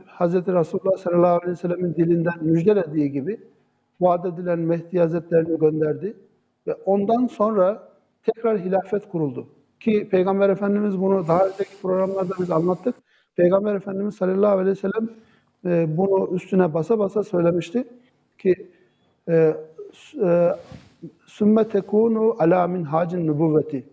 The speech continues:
"Sümme tekunu hilafeti ala minhacin nübüvveti." demişti. Sonra hila-, e, nübüvvet yolu üzerinde hilafet tekrar kurulacaktır. Bu Peygamber Efendimizin verdiği haberdi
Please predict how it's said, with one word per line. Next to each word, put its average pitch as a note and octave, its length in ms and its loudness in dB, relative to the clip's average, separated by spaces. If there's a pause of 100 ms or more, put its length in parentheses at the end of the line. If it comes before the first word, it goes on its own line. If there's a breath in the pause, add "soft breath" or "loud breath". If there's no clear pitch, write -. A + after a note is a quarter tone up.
(480)
"Sümme F3+ 300 0
tekunu F#3 400 -2
hilafeti F3+ 600 -2
ala E3 260 2
minhacin D#3+ 500 -2
nübüvveti." D#3 460 -2
demişti. D3 420 -4 (400 soft breath)
Sonra G#3 760 0 (520)
hila-, F#3+ 440 0
e, E3+ 140 -4 (920)
nübüvvet G3+ 500 0
yolu F#3+ 320 -2
üzerinde F#3 640 0
hilafet F3 540 0
tekrar A3 420 -2
kurulacaktır. E3+ 640 -4 (380)
Bu F3+ 200 -2
Peygamber F#3+ 400 -2
Efendimizin F3 640 0
verdiği D#3+ 340 0
haberdi E3 580 -2